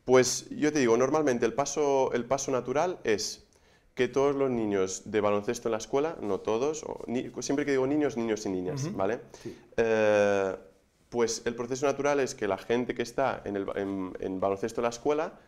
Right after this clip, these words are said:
Speaker 1: que solamente ahora mismo va un día por semana, más la liga interna que hacemos los viernes, eh, pues tienen la opción de decir, "Vale, me gusta más y quiero en lugar de un día hacer dos".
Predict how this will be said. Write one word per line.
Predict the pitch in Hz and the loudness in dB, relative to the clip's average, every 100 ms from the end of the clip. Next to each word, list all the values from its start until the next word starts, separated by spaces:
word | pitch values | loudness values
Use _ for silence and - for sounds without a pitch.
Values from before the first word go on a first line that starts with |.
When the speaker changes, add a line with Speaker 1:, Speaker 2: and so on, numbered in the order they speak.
| _ | _
Speaker 1:
que | - | -8
solamente | 107 107 104 110 104 | -2 0 0 0 0
ahora | 104 | 0
mismo | 110 117 95 | 0 -2 -2
va | 95 | -2
un | 98 | -2
día | 101 101 | -2 -2
por | 107 | -4
semana, | - 110 110 92 - - _ _ | -2 0 0 -2 -8 -20 _ _
más | 104 95 | -6 -2
la | 95 | 0
liga | 98 101 | 2 2
interna | 98 104 110 95 | 2 2 0 -2
que | |
hacemos | - 101 98 | -4 -4 -4
los | 98 98 | -4 -4
viernes, | 117 135 135 175 - _ - - _ - | -2 -2 -2 -6 -14 _ -20 -20 _ 4
eh, | 113 107 104 101 | 6 6 4 2
pues | 110 107 | -2 0
tienen | 113 113 | 2 4
la | 117 | 4
opción | 113 - 123 135 185 - | 0 -2 0 0 -2 -4
de | 113 104 | 2 4
decir, | 101 101 98 | 2 0 0
"Vale, | 101 92 - - | 0 0 -4 -10
me | 110 107 | -2 0
gusta | 107 117 123 | 0 -2 -2
más | 139 160 - - _ _ _ | -2 -4 -8 -18 _ _ _
y | 123 | -4
quiero | 120 113 120 123 - | 2 4 4 2 -2
en | 110 | 0
lugar | 110 110 | 2 2
de | 113 | 2
un | |
día | 110 113 | 2 0
hacer | 113 95 | 0 0
dos". | 95 - - | 0 -2 -12